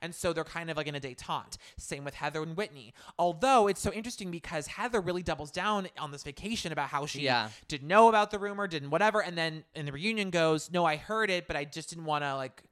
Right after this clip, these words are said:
Speaker 2: But they make up at the reunion again, too, so we
Speaker 1: To a, a little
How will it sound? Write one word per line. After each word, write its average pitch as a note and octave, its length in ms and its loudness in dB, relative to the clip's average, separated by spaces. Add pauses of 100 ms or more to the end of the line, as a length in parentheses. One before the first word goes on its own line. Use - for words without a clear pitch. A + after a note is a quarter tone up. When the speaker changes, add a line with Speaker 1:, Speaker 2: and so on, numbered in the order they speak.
(220)
Speaker 2:
But A3 120 -2
they C4+ 80 6
make B3+ 240 2
up F#3+ 100 4
at F#3 100 -2
the F#3+ 60 -6
reunion C#3+ 300 -6
again, D3 240 -4
too, A2+ 300 -8
so A#2+ 320 -4
we C3+ 260 -6
Speaker 1:
To D4 200 4
a, C#4+ 60 12
a C#4 40 8
little C4+ 400 0